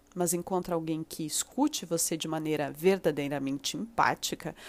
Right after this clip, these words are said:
você não se sente julgado. Pelo menos tende a não se sentir julgado. Mas se você se sentir julgado, eu até ouso dizer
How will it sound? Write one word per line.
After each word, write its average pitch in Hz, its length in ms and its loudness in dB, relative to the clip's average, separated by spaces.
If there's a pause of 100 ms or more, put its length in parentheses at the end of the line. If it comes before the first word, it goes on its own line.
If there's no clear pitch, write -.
(260)
você 196 240 2
não 226 560 2
se - 220 4
sente 170 500 0
julgado. 190 560 -2 (160)
Pelo 160 140 -2
menos 226 420 4 (120)
tende 277 360 8
a 254 80 8
não 196 300 4
se - 160 -2
sentir 285 400 0
julgado. 180 540 -4 (1040)
Mas 226 140 2
se 247 100 6
você 247 320 8
se - 160 6
sentir 202 500 6
julgado, 156 580 2 (1120)
eu 165 240 -4 (280)
até - 320 2
ouso 196 380 4
dizer 254 420 2